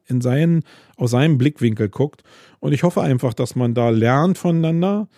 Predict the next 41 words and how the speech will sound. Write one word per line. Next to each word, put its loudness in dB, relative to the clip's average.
ähm, -2
und -4
Verständnis 0
entwickelt -2
aus -2
dem -2
Lernen, 0
weil -2
das -4
ja 0
schon 0
bereichernd 0
ist. -4
Ich -8
empfinde -2
das -2
immer -2
als -4
bereichernd, -2
wenn 2
mir 0
andere 0
Leute 2
ihre -4
Perspektiven -2
reflektieren. -6
Und -2
ich -8
bin 0
weit 2
davon 0
entfernt, 0
äh, 4
nicht -2
mich -2
auch 0
manchmal 0
in 0
meine 2
eigene 0
Perspektive, -4